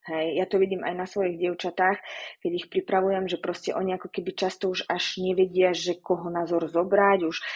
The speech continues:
ako keby majú taký mix informácií, mix názorov, ehm, je také, porovnávajú sa strašne, hej, že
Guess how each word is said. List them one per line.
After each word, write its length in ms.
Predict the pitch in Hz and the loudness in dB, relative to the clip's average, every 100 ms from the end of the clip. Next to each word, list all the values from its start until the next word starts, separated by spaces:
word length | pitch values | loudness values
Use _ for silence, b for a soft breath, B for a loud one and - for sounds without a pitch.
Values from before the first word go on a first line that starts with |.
| B - | B -10
ako 160 | - 165 | -10 -6
keby 140 | 175 | -4
majú 160 | 170 170 | 0 -2
taký 320 | 170 - 170 | -2 -6 0
mix 320 | 185 214 - | 4 4 4
informácií, 800 | 202 196 - 185 185 185 - 170 | -2 -2 -2 -2 -2 -2 -2 -2
mix 320 | 170 226 214 | 2 2 2
názorov, 800 | 202 196 190 190 185 180 175 175 B B B B | 2 2 4 2 2 4 4 2 B B B B
ehm, 960 | - 160 165 160 165 160 156 139 131 131 - B B - | -2 4 6 6 4 2 2 0 -2 -6 -10 B B -4
je 60 | 180 | -2
také, 320 | 190 185 - | 0 -2 -2
porovnávajú 720 | - 220 240 226 190 175 170 | 6 8 8 4 0 0 -2
sa 80 | 170 | -6
strašne, 560 | - 165 170 170 170 160 | -12 -8 -8 -8 -10 -10
hej, 400 | 180 185 | -4 -2
že 0 | 190 | -4